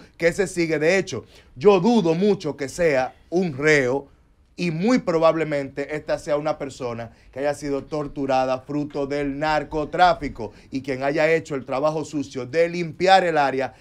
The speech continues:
haya sido la policía. No ha dicho nada la policía, no ha dicho nada ningún medio de comunicación y al sol de hoy este hecho queda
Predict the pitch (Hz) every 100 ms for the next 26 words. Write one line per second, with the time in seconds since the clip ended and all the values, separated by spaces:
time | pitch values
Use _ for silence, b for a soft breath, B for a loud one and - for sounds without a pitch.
0 | b - 147 147 143 143 135 127 131 120
1 | 101 95 87 82 b b - 156 214 233
2 | 208 208 185 175 175 165 160 165 151 156
3 | 135 135 131 b b 127 156 208 220 214
4 | 196 185 185 170 156 151 170 165 160 156
5 | 143 165 156 151 147 139 - 131 123 b
6 | b - 151 143 - 185 185 175 151 135
7 | 127 135 151 147 147 143 139 139 123 135
8 | 120 113 113